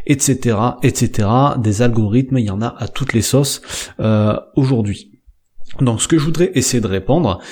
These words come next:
c'est s'il faut suivre ou pas les algorithmes dans ce podcast. Ok. Euh... voilà. Donc,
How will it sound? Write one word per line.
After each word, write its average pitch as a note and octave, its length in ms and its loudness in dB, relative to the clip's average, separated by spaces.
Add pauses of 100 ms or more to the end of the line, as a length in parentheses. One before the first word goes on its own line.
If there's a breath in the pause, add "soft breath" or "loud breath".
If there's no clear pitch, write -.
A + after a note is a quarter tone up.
(160 loud breath)
c'est D3 320 2
s'il - 240 2
faut - 300 2
suivre C3+ 520 0
ou C3+ 80 2
pas B2 240 2
les G#2+ 180 2
algorithmes A2 540 2
dans G#2 160 0
ce - 160 -6
podcast. - 640 -2 (400 loud breath)
Ok. A2 180 0 (600 loud breath)
Euh... G#2 960 2 (880)
voilà. - 260 -2 (360 loud breath)
Donc, C3+ 360 2